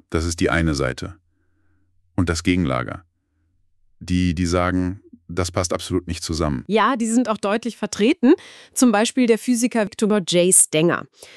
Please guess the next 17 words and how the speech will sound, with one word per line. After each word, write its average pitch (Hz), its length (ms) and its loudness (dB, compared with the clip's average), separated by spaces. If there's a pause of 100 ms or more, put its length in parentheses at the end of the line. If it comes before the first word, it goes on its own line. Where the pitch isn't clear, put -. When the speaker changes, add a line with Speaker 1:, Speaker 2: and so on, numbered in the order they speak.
(260)
Speaker 2:
Der 220 220 4
argumentiert 277 760 0
ganz 190 400 2
klar, 175 320 -2
die 202 140 -2
Methoden 233 460 -2
sind 208 240 -2
fundamental 269 760 2
verschieden. - 500 -6 (420)
Hier 359 400 2
Beobachtung 277 720 2
und 180 160 0
Vernunft, 247 680 2
dort 190 340 0
Glaube 180 460 2
und 185 220 -2
Offenbarung. 151 760 0